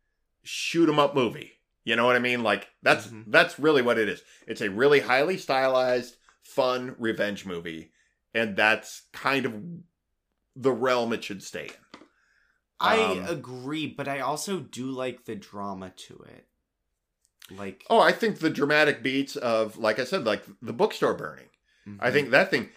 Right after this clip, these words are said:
Speaker 1: and I think that also shows, like, hey, someone else is paying for your sins.
Speaker 2: But, but there's even, like, uh, we talked about,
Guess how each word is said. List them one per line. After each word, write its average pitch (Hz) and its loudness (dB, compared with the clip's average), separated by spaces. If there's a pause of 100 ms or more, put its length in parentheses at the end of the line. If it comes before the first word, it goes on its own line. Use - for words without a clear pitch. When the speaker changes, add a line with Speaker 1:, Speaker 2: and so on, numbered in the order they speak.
Speaker 1:
and 143 4
I 170 8
think 165 0
that 196 4
also 160 4
shows, 104 -2
like, 92 -4 (220)
hey, 143 0 (240)
someone 143 -2
else 143 0
is 135 -6
paying 123 -2
for 107 0
your 101 0
sins. - -10 (140)
Speaker 2:
But, 165 -4
but 170 -2
there's 170 -4
even, 175 -6
like, 147 -6
uh, 117 0
we 131 -4
talked 139 -6
about, 127 -6